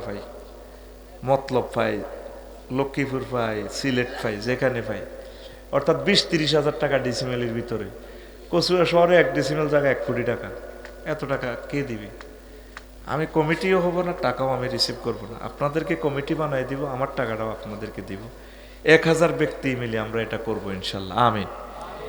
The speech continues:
ইতিমধ্যে একশো পঁচাশি জন হয়ে গেছে। পাঁচশো ডি-, এক ডিসিমেলে যদি আমরা পুকুর বানাই রাখি, দিঘি, কাতলা মাছের হোনা সাইডকে তিন মাসে, তিন বছর হইব দশ কেজি, এতে দশ কেজি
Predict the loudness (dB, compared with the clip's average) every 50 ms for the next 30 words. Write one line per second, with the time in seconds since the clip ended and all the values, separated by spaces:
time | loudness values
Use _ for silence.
0 | -10 -4 -2 -2 0 0 0 0 0 0 2 4 4 4 4 2 0 -2 -2 -4
1 | -4 -4 0 2 2 2 2 -2 -2 -2 -2 -2 -2 0 0 0 0 -2 -2 -2
2 | -2 -2 -2 -4 -8 -14 -16 -16 -16 -16 -16 -16 -18 -18 -18 -18 -18 -18 -18 -18
3 | -18 -20 -20 -20 -20 -20 -20 -20 -20 -20 -20 0 4 6 6 6 6 4 2 2
4 | 2 2 4 6 6 6 6 4 2 2 2 2 2 2 2 2 2 2 2 0
5 | 2 2 2 0 0 0 -4 -2 -2 0 2 2 2 2 0 0 0 -2 -2 -4
6 | -6 0 0 2 2 2 0 -4 -4 -8 -12 -14 -16 -16 -16 -18 -18 -18 -18 -18
7 | -18 -18 -18 -6 0 2 2 2 4 2 2 4 4 2 2 2 2 2 2 2
8 | 2 2 2 4 4 4 4 4 2 2 2 0 -2 -2 -2 -2 -4 -4 -2 -2
9 | -4 -4 -2 -2 -2 -2 -2 0 0 0 2 2 0 0 0 -2 -4 -6 2 2
10 | 4 4 4 0 -2 -4 -4 -4 -8 -10 -12 -14 -14 -16 -16 -16 -16 -18 -18 -18
11 | -18 -18 -18 -18 -18 -18 -18 -14 -8 -8 -8 -6 -2 -2 -2 2 4 4 4 4
12 | 2 2 2 2 4 2